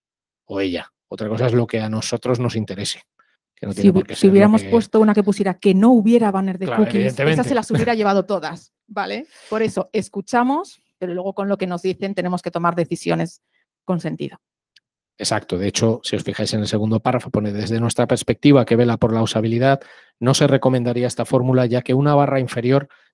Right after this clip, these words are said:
Speaker 1: disminuiría la visibilidad del mensaje y aumentaría la desinformación e incomodidad en la navegación". Muchas veces los mensajes en sticky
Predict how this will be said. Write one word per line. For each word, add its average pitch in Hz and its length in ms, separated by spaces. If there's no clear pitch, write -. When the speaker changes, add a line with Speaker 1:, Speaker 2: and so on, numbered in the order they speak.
Speaker 1:
disminuiría 120 540
la 123 120
visibilidad 117 560
del 123 140
mensaje 120 520
y 123 60
aumentaría 113 480
la 117 100
desinformación 113 760
e - 20
incomodidad 113 560
en 117 120
la 110 100
navegación". 101 560
Muchas 117 260
veces 127 240
los 123 140
mensajes 117 420
en 113 140
sticky 127 440